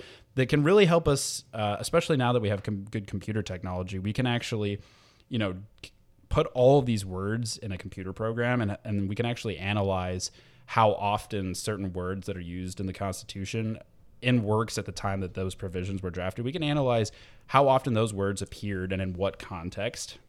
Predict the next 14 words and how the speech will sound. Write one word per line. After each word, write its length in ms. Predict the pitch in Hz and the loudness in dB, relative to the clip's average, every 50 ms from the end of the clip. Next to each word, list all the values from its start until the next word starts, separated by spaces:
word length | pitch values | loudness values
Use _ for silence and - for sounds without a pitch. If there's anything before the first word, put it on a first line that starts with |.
| _ - | _ -10
And 240 | - 113 110 107 104 | -4 -2 0 0 2
that 240 | 107 117 113 123 135 | 2 4 4 4 4
allows 320 | 131 113 110 110 110 98 | 4 4 4 4 4 2
us 140 | 107 98 - | 0 -2 -2
to, 100 | - 107 | -2 -2
I 80 | 95 98 | -4 -2
think, 180 | - 107 101 | -2 -4 -2
with 140 | 101 98 92 | -2 -2 0
a 180 | 98 95 95 - | 0 -2 -2 -2
much 180 | 104 104 98 - | -2 -4 -2 -2
higher 160 | 107 101 95 | -2 -4 -4
degree 220 | 92 90 95 95 | -4 -4 -4 -4
of 100 | 90 85 | -4 -4
accuracy, 640 | 87 90 90 - - 92 85 85 - - 92 92 92 | -4 -6 -6 -8 -8 -10 -8 -8 -8 -6 -6 -6 -8